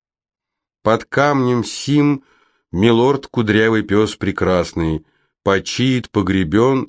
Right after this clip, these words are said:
счастливейший из псов. Он ел, он пил, он спал —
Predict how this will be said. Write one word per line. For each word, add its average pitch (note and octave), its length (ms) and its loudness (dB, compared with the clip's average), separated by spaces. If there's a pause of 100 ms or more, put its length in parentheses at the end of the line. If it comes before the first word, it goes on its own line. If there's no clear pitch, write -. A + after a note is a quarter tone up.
счастливейший G2 920 -2
из - 280 -6
псов. - 540 -4 (840)
Он A2+ 260 2
ел, F#2 560 0
он F#2+ 280 0
пил, G2 460 0
он E2+ 260 0
спал — C3 560 -2